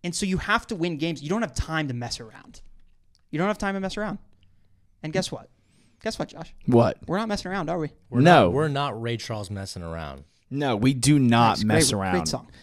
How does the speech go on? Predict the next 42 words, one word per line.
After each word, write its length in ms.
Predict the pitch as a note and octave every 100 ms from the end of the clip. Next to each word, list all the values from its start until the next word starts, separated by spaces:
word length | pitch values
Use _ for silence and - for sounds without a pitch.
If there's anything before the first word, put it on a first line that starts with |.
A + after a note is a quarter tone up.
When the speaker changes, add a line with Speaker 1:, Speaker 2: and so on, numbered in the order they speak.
| _
Speaker 2:
That 140 | - D4
is 140 | F3+
a 40 |
great 300 | A2+ A#2+ G#2
song. 240 | - G2+ F#2+
We 80 | C3+
don't 160 | G#3+
mess 240 | F#3+ F#3 F3+
around 240 | E3+ E3
at 100 | C#3+
all 220 | C3+ C#3
because 260 | C3 C3+ C3
we 180 | A#2 D3
have 280 | C#3+ A#2 G#2+
more 380 | A#2+ C3 F3
stuff 420 | F3 - G#2+ F#2+ -
coming 260 | G#2+ F#2+
your 140 | F2+ F2
way. 240 | F2+ F#2 - -
I 100 | -
do 120 | C#4
wanna 160 | D4 F#3+
say 300 | - D3 A#2+
one 640 | - F#2 B2 C3+ C3 A#2+ D#2 _
quick 220 | - B2
thing, 260 | - A#2 G#2+
though, 180 | G#2 G2+
on 160 | G2
the 80 | G#2
Panthers. 420 | - G#2+ G2 F2
Here's 180 | - E3
a 60 | D3
crazy 400 | - C3+ B2+ A#2+
sp-, 240 | - - -
cross-sport 480 | - A#2 - A#2 G#2+
analogy 560 | G#2 G#2+ A2 G#2+ G#2 - - _
that 60 | A2
I'm 80 | C3+
gonna 140 | C#3+
throw 380 | - A2+ A2+ A2+
out 260 | G#2+ G#2+
there. 300 | - G#2 G2+